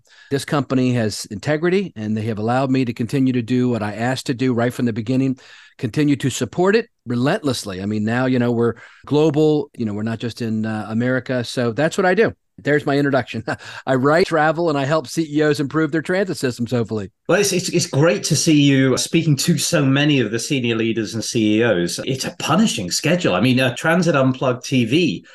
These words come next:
Speaker 2: is now, what, every month in a different city.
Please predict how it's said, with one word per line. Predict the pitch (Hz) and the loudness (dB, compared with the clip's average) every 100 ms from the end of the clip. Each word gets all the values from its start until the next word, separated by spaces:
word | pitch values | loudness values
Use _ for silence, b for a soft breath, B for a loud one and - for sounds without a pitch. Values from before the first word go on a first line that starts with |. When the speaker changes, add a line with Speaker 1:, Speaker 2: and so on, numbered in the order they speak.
| B B | B B
Speaker 2:
is | - 123 120 | -2 0 0
now, | 143 131 127 117 | 0 2 2 0
what, | 113 - - | -4 -6 -4
every | 151 151 151 | -2 2 4
month | 135 139 135 - | 4 4 2 0
in | 117 107 | -2 0
a | |
different | - 127 - 113 98 | 0 -2 -2 -4 -2
city. | - 175 175 - | 0 0 0 -8